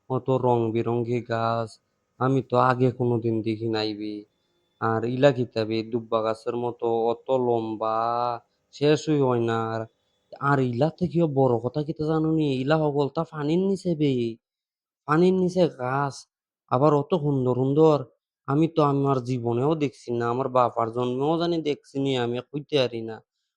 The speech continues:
অত সুন্দর সুন্দর গাছ ইলার মধ্যে। আর ইলার মধ্যে ইলা কিতা বে? এ দাঁড়াও, দাঁড়াও, ইলা কিতা? শঙ্খ,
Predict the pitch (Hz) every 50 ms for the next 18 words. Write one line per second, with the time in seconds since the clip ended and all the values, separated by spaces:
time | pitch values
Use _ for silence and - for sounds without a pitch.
0 | _ _ - 135 - - 156 139 127 131 127 120 117 117 117 117 120 120 120 131
1 | 127 123 110 113 117 120 127 131 127 - - _ _ _ _ _ _ _ - 123
2 | 120 131 127 123 127 127 123 117 107 - 120 123 123 123 117 113 110 - _ _
3 | _ _ _ _ - 123 127 135 135 139 135 139 139 147 175 175 170 151 185 180
4 | 165 - 147 151 160 202 196 - 180 - - 190 175 160 165 147 127 117 117 _
5 | _ _ _ _ - 175 196 180 196 190 190 190 190 175 165 175 175 165 170 180
6 | 180 170 - _ _ _ _ _ _ _ - 143 156 185 190 160 160 160 _ -
7 | 131 127 117 117 - - - 147 143 139 131 - -